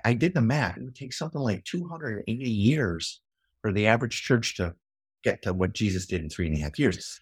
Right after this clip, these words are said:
Now, obviously, I mean, that's just <laughs> to chew on. But our point is, we have to do time with people, and we need to give our lives to them, just like we do in a family, a healthy family, and proximity is a big deal. Okay. So, um,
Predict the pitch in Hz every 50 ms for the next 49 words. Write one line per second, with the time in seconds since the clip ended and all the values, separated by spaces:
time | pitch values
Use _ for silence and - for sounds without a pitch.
0 | _ - 92 80 - - _ _ - 101 110 110 101 101 - - 82 73 73 78
1 | 85 85 92 104 104 - - - - 95 - - - _ _ _ _ - 190 180
2 | 151 220 - - - - - - - - _ - - - - - 208 208 190 143
3 | 113 90 78 - - _ _ _ _ _ - 123 - - 117 113 - - 170 170
4 | 165 143 113 95 - - - 110 113 - - 110 127 156 185 180 - - 107 -
5 | 110 92 95 - 123 143 202 269 220 - - _ - 87 76 - - 87 - _
6 | _ - 98 104 117 131 127 117 98 92 110 101 101 85 80 82 98 151 190 208
7 | - - 95 82 76 73 73 92 90 - - 92 - - 113 78 82 82 78 85
8 | 92 90 - 120 120 135 131 117 69 71 85 98 110 113 - - - 82 73 -
9 | 80 78 76 76 76 73 - - - 131 131 - - 95 87 - - 98 92 -
10 | - - 98 92 87 82 73 80 76 - - - 78 95 113 95 - - _ _
11 | _ - 95 90 - 127 123 151 151 - - - - - - - - 156 135 123
12 | 110 - _ _ _ _ _ _ _ _ _ _ _ _ _ _ _ - 135 123
13 | 120 120 113 110